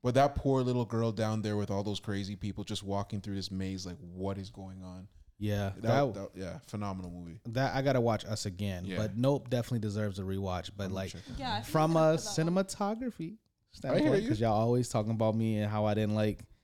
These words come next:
Speaker 1: Color correction.
Speaker 2: But
Speaker 1: Uh.
Speaker 2: <laughs> if you watch, okay, this is what I want y'all to do. I want y'all to watch Nope.
Speaker 1: Mm-hmm.
Speaker 2: And maybe we'll even review that.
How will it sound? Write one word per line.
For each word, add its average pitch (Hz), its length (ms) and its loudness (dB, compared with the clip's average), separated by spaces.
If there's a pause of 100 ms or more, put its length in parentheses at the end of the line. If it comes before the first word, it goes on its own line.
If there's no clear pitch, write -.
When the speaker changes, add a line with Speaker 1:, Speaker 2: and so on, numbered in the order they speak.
(180)
Speaker 1:
Color 110 220 2
correction. 117 440 -2
Speaker 2:
But 170 180 6
Speaker 1:
Uh. 190 300 -6
Speaker 2:
<laughs> - 1700 -6
if 151 200 2
you 233 120 8
watch, 190 440 6
okay, 120 340 2 (500)
this 127 120 -10
is - 40 -4
what 135 100 4
I - 40 6
want 98 140 0
y'all 87 100 -6
to 73 80 -8
do. - 180 -18
I 107 80 -4
want 175 180 0
y'all 143 80 2
to 107 60 2
watch 90 300 -4
Nope. 69 240 -12 (480)
Speaker 1:
Mm-hmm. 101 120 -6 (160)
Speaker 2:
And 113 160 -2
maybe 160 220 2
we'll 123 200 2
even 92 260 -4
review 80 300 -8
that. - 180 -14